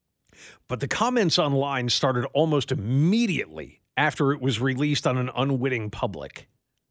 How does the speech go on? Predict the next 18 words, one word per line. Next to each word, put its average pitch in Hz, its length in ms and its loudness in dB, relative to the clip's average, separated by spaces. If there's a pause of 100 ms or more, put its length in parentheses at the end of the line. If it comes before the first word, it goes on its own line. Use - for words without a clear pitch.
(1120)
Somebody 185 280 2
said 147 180 2
there, 143 140 2
there's 131 240 0
one 147 160 2
with 113 140 -2
Jason 135 360 0
Bateman 123 300 -4
and 104 140 -6
Ryan 117 240 -2
Reynolds 107 340 -6
that's 98 220 -10
really 92 200 -8
funny. 80 360 -8
Yeah, 147 180 -2
I'm, 151 300 0
I'm 131 160 0
sure. 117 420 -2